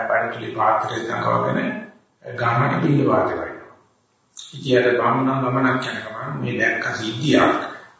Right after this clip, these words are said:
මේ කැලිය ඇතුළේ ඉඳලා මෙහෙම තවත් කටින කට්ටියක්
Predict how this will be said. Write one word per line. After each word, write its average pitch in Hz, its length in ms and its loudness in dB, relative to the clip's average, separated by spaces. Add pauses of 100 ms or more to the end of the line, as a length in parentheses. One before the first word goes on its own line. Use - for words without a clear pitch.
(200)
මේ - 280 -10 (280)
කැලිය 117 340 4
ඇතුළේ 117 260 4
ඉඳලා 117 280 0
මෙහෙම 120 260 2 (880)
තවත් 113 360 4
කටින - 380 -4
කට්ටියක් 120 540 2